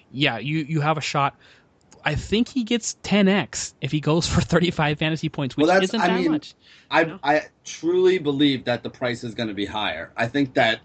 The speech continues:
Speaker 1: It should.
Speaker 2: after these three games, they're going to adjust it.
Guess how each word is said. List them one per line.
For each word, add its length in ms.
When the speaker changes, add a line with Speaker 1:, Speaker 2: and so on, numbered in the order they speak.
Speaker 1:
It 100
should. 300
Speaker 2:
after 260
these 240
three 220
games, 320
they're 140
going 260
to 160
adjust 400
it. 160